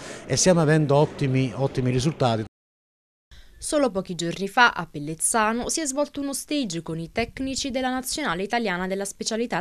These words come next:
Speaker 2: raffa, in vista degli appuntamenti in programma nel duemilaventiquattro, anno in cui si svolgeranno sia gli europei che i mondiali senior,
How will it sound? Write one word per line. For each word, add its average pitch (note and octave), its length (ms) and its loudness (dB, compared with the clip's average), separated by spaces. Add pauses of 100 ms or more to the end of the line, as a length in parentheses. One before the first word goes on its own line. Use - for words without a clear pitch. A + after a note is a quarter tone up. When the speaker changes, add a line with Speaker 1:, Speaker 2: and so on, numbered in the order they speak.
Speaker 2:
raffa, - 540 -14 (300)
in C#3+ 180 -10
vista G#3+ 380 -4
degli A3 180 -2
appuntamenti A3 800 -4
in D3 100 -10
programma G#3+ 520 -2
nel A#3 180 -2
duemilaventiquattro, G3 1200 -6 (260)
anno F3 440 0
in C4 140 -4
cui C4 160 -4
si G3+ 100 -4
svolgeranno E3 720 -2
sia G#3 280 0
gli F3 100 0
europei B3 600 -2
che D4 120 -6
i D4 60 -2
mondiali G#3+ 460 -4
senior, - 560 -8